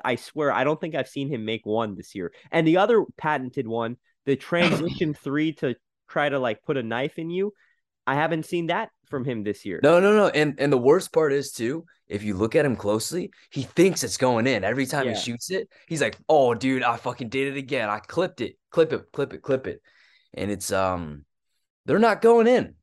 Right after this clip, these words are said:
Speaker 2: They, those balls are not going into the basket. That's where you want them to go.
Speaker 1: <laughs> The other thing that I think is being overlooked, this is the last Laker topic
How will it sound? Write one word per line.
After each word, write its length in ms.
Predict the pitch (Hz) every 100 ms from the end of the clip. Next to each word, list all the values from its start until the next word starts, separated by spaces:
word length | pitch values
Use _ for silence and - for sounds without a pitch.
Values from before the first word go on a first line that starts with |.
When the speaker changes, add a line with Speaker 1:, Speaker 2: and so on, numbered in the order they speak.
| -
Speaker 2:
They, 240 | 123 147
those 320 | - 123 175
balls 400 | 131 127 170 175
are 120 | 127 95
not 420 | 92 104 120 113
going 300 | 120 107 92
into 340 | - 120 117 117
the 60 | 92
basket. 580 | 98 95 95 - 82 -
That's 240 | 92 92
where 200 | - 92
you 180 | 87 85
want 280 | 82 80 76
them 120 | 73
to 60 | 78
go. 280 | 80 - _ _ 110
Speaker 1:
<laughs> 300 | 113 170 - _ - _ _ _
The 240 | 120 127 156
other 180 | 190 185
thing 340 | - 160 151
that 240 | 123 113 - _ _ -
I 100 | 110
think 240 | 139 135
is 200 | 120 101
being 440 | 98 92 123 117 107
overlooked, 600 | 110 110 113 101 113 -
this 160 | 120 127
is 100 | 117
the 100 | 107
last 380 | 104 113 117 -
Laker 500 | 107 107 104 95 - _ _ _ -
topic 340 | 113 98 104